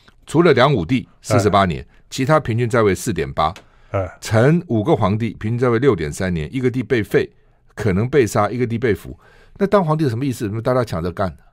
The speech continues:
Speaker 2: 哦。
Speaker 1: 还是有意思，就是。
Speaker 2: 哦，这个，这个，这个是问到一个，一个
Speaker 1: 啊。
Speaker 2: 非常有意思的问题，
Speaker 1: 啊。
Speaker 2: 就是为，为什么要做皇帝啊？
Speaker 1: 是、嗯。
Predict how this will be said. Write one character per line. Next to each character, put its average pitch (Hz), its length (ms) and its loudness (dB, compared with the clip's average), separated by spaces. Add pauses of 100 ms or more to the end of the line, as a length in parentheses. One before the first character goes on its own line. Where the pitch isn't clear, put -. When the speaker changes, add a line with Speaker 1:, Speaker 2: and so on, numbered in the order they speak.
(380)
Speaker 2:
哦。 110 100 -4 (200)
Speaker 1:
还 101 120 -2
是 127 120 -2
有 87 120 0
意 85 80 -4
思， - 200 -8
就 139 60 -4
是。 131 180 -2
Speaker 2:
哦， 113 80 2 (720)
这 165 160 4
个， 156 640 0
这 - 160 4
个， 151 200 6
这 175 240 4
个 151 80 6
是 156 120 2
问 143 220 2
到 135 160 6
一 135 100 4
个， 139 160 6
一 139 200 6
个 135 120 4
Speaker 1:
啊。 135 60 4
Speaker 2:
非 180 240 4
常 135 240 2
有 110 160 2
意 127 140 0
思 - 180 -6
的 117 100 0
问 123 200 2
题， 98 260 -2
Speaker 1:
啊。 101 80 -8
Speaker 2:
就 120 140 0
是 107 100 0 (360)
为， 160 200 6
为 165 160 2
什 131 140 2
么 127 80 -2
要 131 160 4
做 117 180 2
皇 101 320 -2
帝 127 100 -2
啊？ 117 460 0
Speaker 1:
是、 104 60 0 (320)
嗯。 85 160 -2